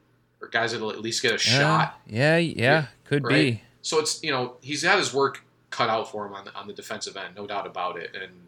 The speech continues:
Speaker 1: whether he's been disappointing there or not, I think that's up to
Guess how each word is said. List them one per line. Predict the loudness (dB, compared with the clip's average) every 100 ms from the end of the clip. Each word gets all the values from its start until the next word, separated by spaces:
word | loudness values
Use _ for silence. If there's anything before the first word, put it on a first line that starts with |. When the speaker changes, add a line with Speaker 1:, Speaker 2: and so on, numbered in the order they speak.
| _
Speaker 1:
whether | -2 2 2
he's | 4
been | 2
disappointing | 4 0 0 0 2 4
there | 4
or |
not, | 4 2 2
I | 0 -4
think | -2
that's | -2 -2
up | -6 -4
to | -4